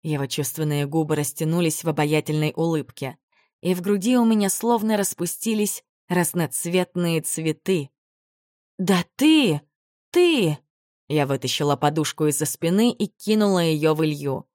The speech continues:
Он сморщился, изобразив мученика, когда она в него прилетела.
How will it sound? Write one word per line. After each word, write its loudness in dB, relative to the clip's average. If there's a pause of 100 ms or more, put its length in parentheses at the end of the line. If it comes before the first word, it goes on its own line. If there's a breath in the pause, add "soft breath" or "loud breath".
(340)
Он 0
сморщился, 0
изобразив 0
мученика, -2
когда 2
она 0
в -10
него 0
прилетела. -2